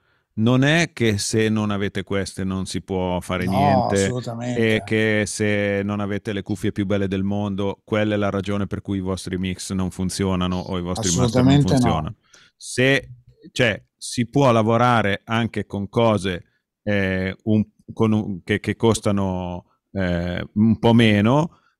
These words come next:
Speaker 1: eh, si può lavorare bene, la musica è sempre la cosa che conta, cioè ci teniamo noi a dire sempre cose, perché sennò se-, capito,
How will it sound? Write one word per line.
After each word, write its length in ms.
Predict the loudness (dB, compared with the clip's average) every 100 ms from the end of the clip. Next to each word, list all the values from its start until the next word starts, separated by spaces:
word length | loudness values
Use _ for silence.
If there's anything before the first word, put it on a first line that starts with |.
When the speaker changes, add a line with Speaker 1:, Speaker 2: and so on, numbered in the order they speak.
| _ -4
Speaker 1:
eh, 760 | -2 -2 -2 -4 -6 -8 -10
si 200 | -8 -6
può 200 | 2 4
lavorare 420 | 4 4 4 4 4
bene, 380 | 4 2 0 -2
la 180 | -2 0
musica 420 | 2 2 0 -2
è 40 | -4
sempre 340 | -4 -4 -4
la 120 | -4
cosa 220 | -4 -4
che 160 | -6 -6
conta, 460 | -2 -2 -2 -4 -2
cioè 260 | -2 -4 -4
ci 140 | -6
teniamo 340 | -4 -2 -2 -2
noi 160 | -2
a 60 | -2
dire 200 | -4 -6
sempre 220 | -8 -8
cose, 200 | -4 -4
perché 260 | -4 -6 -4
sennò 240 | -4 -4
se-, 240 | -2 -4 -6 -12 -12 -8
capito, 480 | -2 -2 -2 -4